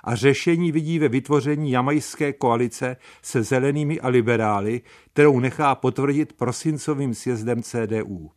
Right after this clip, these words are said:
Kompromis křesťanských stran v imigrační politice však narazil na kritiku zelených. Jejich šéfka Simone Peterová kritizovala roční přijetí dvou set tisíc uprchlíků,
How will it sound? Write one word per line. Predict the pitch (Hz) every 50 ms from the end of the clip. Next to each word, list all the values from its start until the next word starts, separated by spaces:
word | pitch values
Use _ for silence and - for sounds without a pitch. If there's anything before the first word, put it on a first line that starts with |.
| _ _ _ _ - _ _ _ _ - - _ _ _
Kompromis | - 156 160 160 202 208 208 196 180 - -
křesťanských | - - 165 151 - - 196 196 180 - - 175 151
stran | - - 165 165 165 165 143 117
v | - -
imigrační | - 143 143 170 165 180 185 165 - - 165 139
politice | 113 - 143 156 165 165 165 160 - 170
však | - - 156 139 - 135
narazil | 131 127 143 151 131 139 160 151
na | 147 135
kritiku | 117 - 139 131 - 147 131 - 143 127
zelených. | 104 117 127 131 143 143 139 120 95 80 - - _ - - - - - _ -
Jejich | 131 139 131 -
šéfka | - - 151 160 151 - - - 123 117
Simone | - - - 139 135 147 156 151 147
Peterová | 147 - 147 135 135 - 160 156 156 151 139 135 123 113 104 - - - - _ _
kritizovala | - 139 135 143 131 165 170 147 156 170 160 170 165 147
roční | 147 151 147 - - 185 180
přijetí | 180 - - 156 147 139 - 165 156
dvou | 127 139 151 135
set | - - 156
tisíc | - - 160 - - 180 165 -
uprchlíků, | 139 113 - 131 110 101 - 113 104 - - 101 101 117 -